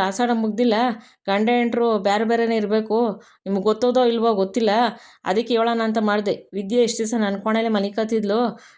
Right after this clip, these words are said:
ಈ ಆಷಾಢ ಮುಗಿಯೋ ಗಂಟ ಹಂಗೆ ಇರ್ಸ್ಕೋಬೇಕು, ಗೊತ್ತಾಯ್ತೆ?" ಅಂತ ಅಂದ್ಬಿಟ್ಟು ಅಂತಾರೆ. "ಹ್ಞೂ, ಆಯ್ತು, ಗೊತ್ತಾಯ್ತು ಬಿಡಿ, ನಮಗೂ ಗೊತ್ತು ಶಾಸ್ತ್ರ ಸಂಪ್ರದಾಯ ಅಲ್ಲ" ಅಂತ ಅಂದ್ಬಿಟ್ಟು ಅಂತಾರೆ. "ಹ್ಞೂ, ಹ್ಞೂ, ಏನ್ ಸಂಪ್ರದಾಯ ಗೊತ್ತೋದೋ ನಿಮ್ಗೆ"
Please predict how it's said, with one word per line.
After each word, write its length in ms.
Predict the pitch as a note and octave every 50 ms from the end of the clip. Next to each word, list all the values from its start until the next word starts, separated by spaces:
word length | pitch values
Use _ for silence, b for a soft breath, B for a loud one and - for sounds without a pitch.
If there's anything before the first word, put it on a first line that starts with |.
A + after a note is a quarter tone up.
| B -
ಈ 20 |
ಆಷಾಢ 240 | F#3+ F3+ F#3+ - A#3 A#3
ಮುಗಿಯೋ 300 | A#3 A3+ A3+ G#3+ A3+ A3
ಗಂಟ 220 | A3 A3 A3 A3
ಹಂಗೆ 240 | A3 G3 G3 G#3 A3
ಇರ್ಸ್ಕೋಬೇಕು, 540 | A#3 G#3+ G#3+ - - A#3 G#3+ A3 G#3+ G#3+ F#3+
ಗೊತ್ತಾಯ್ತೆ?" 500 | F#3 G3 F#3+ G#3+ G#3+ A3 G#3+ A3 F#3+ G3 A3 A3+ G3+ A3 B B B B B B
ಅಂತ 160 | F#3+ F#3+ G3
ಅಂದ್ಬಿಟ್ಟು 300 | G#3 G3+ G#3 A3 A3+ A#3
ಅಂತಾರೆ. 360 | G#3+ F#3+ F#3+ F#3+ F#3+ F3+ G#3
"ಹ್ಞೂ, 480 | A3 G#3+ A3 - - - - - G3+ A3
ಆಯ್ತು, 400 | G#3+ F3 F3 G3+ B3 B3+ B3 A#3
ಗೊತ್ತಾಯ್ತು 440 | G3 G3+ F#3+ G3 A#3 A#3 A3 A#3+ A#3
ಬಿಡಿ, 240 | G3 G#3 A3 A#3 A3
ನಮಗೂ 320 | F#3+ F3 F3+ G3 A3 A#3+
ಗೊತ್ತು 360 | G#3 F#3+ F#3 F#3+ - A#3 A3
ಶಾಸ್ತ್ರ 360 | G#3 - F#3 F3+ F#3+ - G#3+
ಸಂಪ್ರದಾಯ 580 | G#3+ G#3+ G#3+ G3 F#3+ G3 G3 G3+ G3+ G3+ G3+ G3+
ಅಲ್ಲ" 200 | G3+ F#3+ F#3+ F#3
ಅಂತ 240 | F3+ F3 F3 E3+ F#3+
ಅಂದ್ಬಿಟ್ಟು 300 | F3+ F3+ F#3 F#3+ F#3+ G3
ಅಂತಾರೆ. 320 | F#3 F3+ - F3 F3 G3
"ಹ್ಞೂ, 640 | G3 G3 - - - - _ - F3+ G3 A3 B3 B3+
ಹ್ಞೂ, 200 | A#3+ A#3+ B3 A#3+
ಏನ್ 240 | G3 F#3 G#3 A3+
ಸಂಪ್ರದಾಯ 540 | A3 A#3+ A#3 G#3+ A3 A3+ A3+ G#3+ A3+ A3+ A#3
ಗೊತ್ತೋದೋ 420 | A3+ A3 A3 G#3+ A#3 A3+ A3 A3+ A3+
ನಿಮ್ಗೆ" 520 | A3 A3 A3 A3 A3 A3 A3 _ _ _